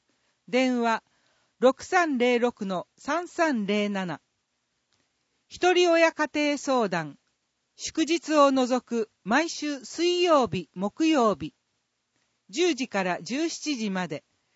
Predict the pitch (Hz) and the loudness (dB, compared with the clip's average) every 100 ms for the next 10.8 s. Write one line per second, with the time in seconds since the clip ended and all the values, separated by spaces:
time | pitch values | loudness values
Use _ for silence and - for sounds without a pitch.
0 | _ _ 202 214 359 349 359 330 277 - | _ _ -8 0 2 2 2 2 0 -2
1 | 180 180 - 190 190 180 165 180 - _ | -6 -6 -8 -2 0 0 -2 -8 -12 _
2 | _ _ _ _ _ _ _ _ _ - | _ _ _ _ _ _ _ _ _ -14
3 | - 320 339 330 320 311 294 277 - 185 | -4 0 0 4 4 4 2 0 -4 -6
4 | 247 320 - 302 - 254 196 156 _ _ | -2 -2 -4 -8 -4 -4 -4 -6 _ _
5 | _ _ 180 214 320 339 330 320 311 302 | _ _ -10 -2 4 4 2 -2 0 -2
6 | - 294 240 202 175 151 - 185 147 - | -2 0 0 -2 -6 -8 -4 -2 -2 -6
7 | _ _ _ _ _ _ - 233 311 302 | _ _ _ _ _ _ -4 -4 0 0
8 | 294 - 277 254 - 233 220 _ _ _ | -2 -6 -8 -6 -4 0 0 _ _ _
9 | _ 202 233 - 311 294 - - 285 262 | _ -4 -4 2 2 2 -4 -6 -4 -2
10 | 262 208 190 220 196 165 151 | 0 0 -2 -6 -6 -4 -8